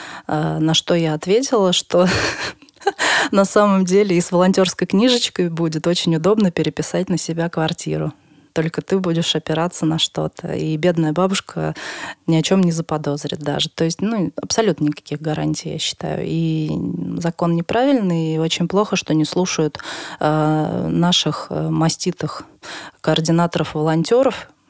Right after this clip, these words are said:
которые организовали движение волонтёров в нашей стране. Очень плохо, что к ним не прислушиваются.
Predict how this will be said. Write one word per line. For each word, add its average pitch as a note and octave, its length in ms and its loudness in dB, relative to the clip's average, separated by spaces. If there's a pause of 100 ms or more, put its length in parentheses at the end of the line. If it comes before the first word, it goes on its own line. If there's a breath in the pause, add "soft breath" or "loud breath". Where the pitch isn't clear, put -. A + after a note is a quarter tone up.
(120)
которые D#3 640 0
организовали D#3+ 760 2
движение G3 720 2
волонтёров E3+ 600 0
в - 40 -4
нашей E3 240 0
стране. D#3+ 480 0
Очень D#3+ 240 0
плохо, F#3 240 0
что - 180 -4
к - 80 -12
ним E3 140 2
не D#3+ 100 0
прислушиваются. - 840 -6